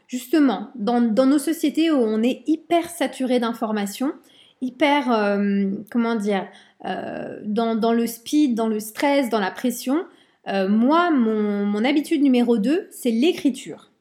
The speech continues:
Alors, attention, entendons-nous bien, par écriture, hein, je, je, je sais bien que, euh, certains vont penser, « Oui, mais l'écriture, c'est pas pour moi, euh, on n'est pas tous, euh, des écrivains, des Victor Hugo en puissance. »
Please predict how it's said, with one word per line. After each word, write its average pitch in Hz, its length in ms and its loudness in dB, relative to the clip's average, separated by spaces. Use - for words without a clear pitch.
Alors, 202 460 2
attention, 302 800 0
entendons-nous 302 540 4
bien, 233 400 0
par 226 100 -2
écriture, 269 540 -2
hein, 226 220 -2
je, 202 480 -2
je, 196 200 -8
je 214 160 -6
sais 247 200 -2
bien 285 320 0
que, - 160 -4
euh, 254 260 2
certains 285 340 0
vont 269 160 2
penser, « 233 360 0
Oui, 285 280 2
mais 247 120 2
l'écriture, 240 440 -4
c'est 254 140 -2
pas 190 140 -2
pour 208 200 -6
moi, 277 560 2
euh, 208 120 -4
on 233 120 0
n'est 233 120 4
pas 262 160 0
tous, 277 400 -2
euh, 208 500 2
des 254 200 2
écrivains, 277 480 2
des 254 80 2
Victor 254 320 2
Hugo 254 180 4
en 233 140 0
puissance. » 302 500 -2